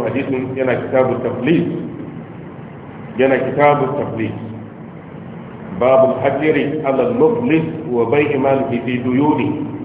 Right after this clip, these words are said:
A sayar da dukiyar, dukiyar mutum, a yi gwanjon dukiyarsa saboda a biya basu suka. Illa dai hadisin marfu yana da rauni,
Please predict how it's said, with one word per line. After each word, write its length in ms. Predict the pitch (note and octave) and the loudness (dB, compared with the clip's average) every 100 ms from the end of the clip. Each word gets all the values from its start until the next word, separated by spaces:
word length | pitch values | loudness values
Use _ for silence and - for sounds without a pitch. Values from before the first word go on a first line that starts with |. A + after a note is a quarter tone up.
| - - - - - - - - - - - - - - - - | -12 -14 -14 -16 -16 -16 -16 -16 -16 -14 -14 -14 -14 -12 -12 -6
A 180 | G2 G2+ C3+ | -4 0 6
sayar 320 | D3 D#3 - | 6 6 4
da 100 | C#3 | 2
dukiyar, 540 | D3+ D3 D#3 D3 D3 | 0 0 2 2 2
dukiyar 400 | D3 C#3+ D3 C#3+ | -2 -2 0 2
mutum, 240 | C#3 C#3 C3+ | 2 0 0
a 80 | C3 | 2
yi 80 | C#3 | 4
gwanjon 420 | C#3+ A#2+ D3+ D3 D#3 | 4 4 2 2 4
dukiyarsa 500 | F3+ - D#3 D3+ C3+ | 2 4 2 2 0
saboda 320 | D3+ C#3 B2 | 0 0 0
a 80 | A2 | 0
biya 160 | B2+ C3+ | 4 4
basu 320 | C#3 C#3 C#3 | 4 2 0
suka. 220 | D3 - - - - - - - - - - - - - - - | -4 -4 -6 -8 -12 -14 -16 -16 -16 -16 -16 -16 -14 -14 -14 -6
Illa 300 | A#2+ C#3+ D3+ | 0 4 6
dai 80 | D#3 D#3 | 6 6
hadisin 320 | C3+ D3+ D3 | 4 0 -2
marfu 640 | B2+ B2+ B2 D#3+ F#3+ - - - - - - - - - - | -2 -2 2 4 4 2 -6 -8 -10 -12 -14 -16 -16 -16 -6
yana 300 | C3+ D3 C3 | -2 2 2
da 140 | A#2 B2+ | 4 4
rauni, 460 | C#3 C#3 C#3 C3+ | 4 2 0 -2